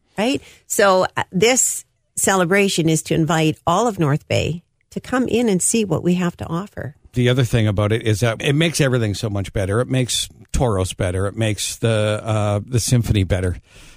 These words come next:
Speaker 2: Um, could you imagine watching the symphony anywhere else other than the Capitol Center?
Speaker 1: No, it has to be the Capitol Center.
Speaker 2: Mm.
Speaker 1: It brings in our youth.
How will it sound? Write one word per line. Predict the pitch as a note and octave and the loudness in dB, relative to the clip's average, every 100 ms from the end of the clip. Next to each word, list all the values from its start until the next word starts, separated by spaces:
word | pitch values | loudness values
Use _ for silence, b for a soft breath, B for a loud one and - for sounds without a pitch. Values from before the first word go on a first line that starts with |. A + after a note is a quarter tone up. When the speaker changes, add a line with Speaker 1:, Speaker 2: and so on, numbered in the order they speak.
| B - | B -8
Speaker 2:
Um, | G2+ G2 F#2+ F#2+ F#2+ | -6 -4 -4 -4 -6
could | F2+ B2+ | -6 0
you | C3+ | 0
imagine | A#2+ A2 A2+ G2+ | 2 0 0 -2
watching | G2+ A#2 | -4 -2
the | G2 | -2
symphony | A#2+ G#2 G#2+ | -2 -2 -2
anywhere | G2+ G2+ F#2+ | -2 -2 -2
else | F#2 - | -2 -2
other | F#2 G2+ | -2 0
than | F#2+ F#2 | 0 -2
the | |
Capitol | F2 F#2+ G#2+ B2+ | -2 -4 -2 -2
Center? | C3+ C3+ E3 _ | -2 -2 -6 _
Speaker 1:
No, | A3+ D4 | -2 0
it | F4 - | -2 -2
has | A#3+ - | -4 -4
to | - | -6
be | - | -6
the | C#3 | -6
Capitol | - - - - | -12 -16 -14 -16
Center. | - E3 E3 | -8 -8 0
Speaker 2:
Mm. | G#3+ | 2
Speaker 1:
It | A3 | 2
brings | C4 C#4 C4 | 4 4 4
in | C#4 B3+ | 2 4
our | G#3 | 4
youth. | F#3+ A#3+ D4+ C#4+ | 2 2 2 0